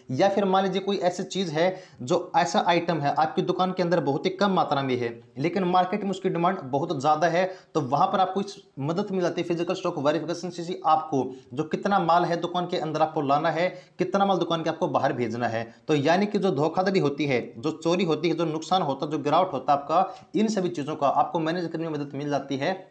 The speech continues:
फिजिकल स्टॉक वेरिफिकेशन से। उसके बाद देखिएगा नंबर चार पे है हमारे पास से,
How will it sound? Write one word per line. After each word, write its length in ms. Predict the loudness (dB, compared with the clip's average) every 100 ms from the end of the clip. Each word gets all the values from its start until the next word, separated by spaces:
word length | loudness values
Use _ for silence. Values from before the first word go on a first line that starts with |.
| _
फिजिकल 300 | -4 -2 -4
स्टॉक 260 | -4 -6 -4
वेरिफिकेशन 560 | 0 0 0 -6 -6 -8
से। 220 | -8 -10 -14 _ _ _ _ _ _ _ _ _ _ _ _ _ _ -2
उसके 260 | -2 2
बाद 160 | 4 4
देखिएगा 420 | 2 2 2 4 4 2
नंबर 280 | 2 2 0
चार 240 | 2 2
पे 120 | 4
है 60 | 2
हमारे 220 | 2 2
पास 220 | 2 2 2
से, 140 | 2